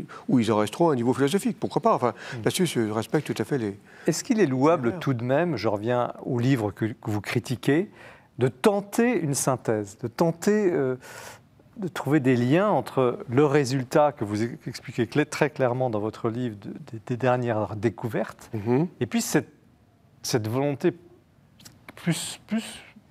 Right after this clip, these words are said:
Speaker 2: qu'une volonté, un, un besoin de l'intelligence de se, de se dire, mais au fond, ce monde, est-ce qu'il a été créé, est-ce qu'il est absurde ? Donc, l'idée
Speaker 1: Oui.
Speaker 2: de, de, de, d'essayer de trouver une synthèse, c'est quand même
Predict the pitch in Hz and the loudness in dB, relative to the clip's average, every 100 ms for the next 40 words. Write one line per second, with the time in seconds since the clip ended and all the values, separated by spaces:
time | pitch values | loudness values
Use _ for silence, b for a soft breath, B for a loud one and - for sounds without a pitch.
0 | - - 98 117 185 233 120 107 B B | -8 -8 -6 -6 0 2 4 0 B B
1 | B 117 110 135 139 220 160 120 123 123 | B -2 2 2 4 4 4 0 0 2
2 | 240 247 123 107 143 - - - 127 233 | 2 2 0 -2 -2 -6 -14 -10 -2 0
3 | 123 98 226 214 - 123 165 220 143 - | 0 -2 -4 -6 -2 0 0 0 -2 -4
4 | - 113 - - - 180 220 220 - 113 | -2 -2 -2 -10 -2 2 4 2 -6 -2
5 | 110 110 - - 196 220 226 175 117 B | 0 0 -4 -8 -4 -2 -2 -2 -4 B
6 | B B B B 123 - - - 156 160 | B B B B -8 -8 -8 -2 2 2
7 | 233 170 135 127 139 131 135 B B B | 4 2 2 0 0 0 -2 B B B
8 | _ - 143 165 165 - 151 - 151 - | _ -12 0 2 2 0 0 2 0 2
9 | 156 131 117 113 113 113 | 0 2 0 2 0 -2